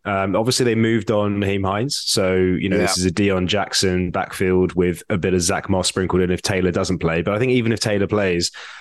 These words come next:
Speaker 1: I, I'm just not convinced they're gonna get that much out of him. And, and, uh, you know, we go talk about it every week, but the line isn't where you'd want it to be in Indy.
Speaker 2: Mm. Okay, so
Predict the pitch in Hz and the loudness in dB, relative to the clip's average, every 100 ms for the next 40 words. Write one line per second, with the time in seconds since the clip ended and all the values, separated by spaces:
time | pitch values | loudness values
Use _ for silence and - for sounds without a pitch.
0 | - - 98 98 98 98 101 - 92 98 | -14 -4 -2 0 0 0 0 0 0 0
1 | - 98 95 92 95 87 95 95 95 107 | 0 -2 -2 0 0 0 -2 -2 0 0
2 | 104 110 110 110 110 113 113 - 113 113 | 0 0 0 0 0 0 -2 -2 0 0
3 | 104 120 123 131 123 113 110 113 120 - | 0 0 0 -2 0 0 2 2 0 -2
4 | 90 95 98 101 98 98 98 - - - | -4 0 2 2 0 0 -2 -6 -18 -20
5 | _ - 92 98 90 - 95 98 98 98 | _ -2 0 0 -2 -2 0 2 0 0
6 | 101 92 - 92 - 76 73 80 95 85 | -2 -2 -2 0 0 -2 -2 0 2 0
7 | - _ _ _ _ - - - - 147 | -2 _ _ _ _ -16 -16 -8 -4 -2
8 | 151 92 - - 135 123 120 123 | -2 -2 -4 -2 0 2 2 0